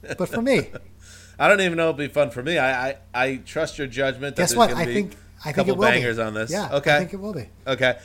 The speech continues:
Speaker 2: We have to be the only New Radicals Deep Cuts podcast out there.
Speaker 1: Well, I mean, this is basically an emergency pod. Like,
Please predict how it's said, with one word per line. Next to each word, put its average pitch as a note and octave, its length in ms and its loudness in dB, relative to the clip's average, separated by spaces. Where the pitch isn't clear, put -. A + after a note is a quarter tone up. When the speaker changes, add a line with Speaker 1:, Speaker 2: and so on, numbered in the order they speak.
Speaker 2:
We E3 220 2
have F3+ 280 6
to E3 80 -4
be C3+ 160 -2
the B2 160 -4
only B2+ 280 -2
New B2 200 -2
Radicals A2+ 460 -2
Deep C3 340 -4
Cuts F#2+ 260 -4
podcast G2 560 -4
out F#2+ 220 -4
there. D2+ 180 -18
Speaker 1:
Well, F#3+ 140 0
I G3+ 80 2
mean, F#3+ 140 2
this A#3 140 2
is F#3+ 200 0
basically D#3 520 2
an C3+ 80 0
emergency C3+ 560 -2
pod. C3+ 420 -4
Like, C#3+ 280 -6